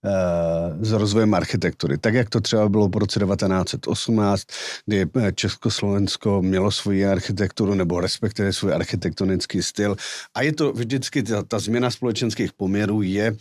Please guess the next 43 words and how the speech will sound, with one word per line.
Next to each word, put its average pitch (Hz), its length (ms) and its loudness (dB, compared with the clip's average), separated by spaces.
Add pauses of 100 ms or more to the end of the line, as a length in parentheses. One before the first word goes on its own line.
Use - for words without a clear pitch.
(200)
vyjádřena 101 540 2
nějak, 95 400 0
eh, 92 400 0
i 104 180 0
v - 160 -8
architektuře. 80 680 -4 (480)
Eh, 98 200 2
děje 123 260 4
se 143 120 0
to 143 100 4
mimochodem 120 480 4
v 98 160 -2
Polsku, 104 440 0
kde 82 200 0
je 90 140 2
obrovský 90 460 -2
jako 92 240 -2
boom, 78 360 -2 (220)
jo. 76 180 -4 (540)
Eh, 95 160 2 (260)
u 107 120 2
nás 110 360 4
v - 100 -4
Česku 127 680 0
v 95 80 -4
devadesátých 110 760 2
letech, 95 240 0
já 110 160 2
si - 140 -2
myslím, 104 280 0
že 101 80 -2
to 113 120 -2
byl 110 140 4
stejný 110 460 2
zločin, 110 440 2
co 110 120 -4
se 110 160 0
dělalo 107 360 2
v 95 100 -2
urbanismu 98 600 2
a 101 80 4
v 90 180 2
architektuře 95 760 -2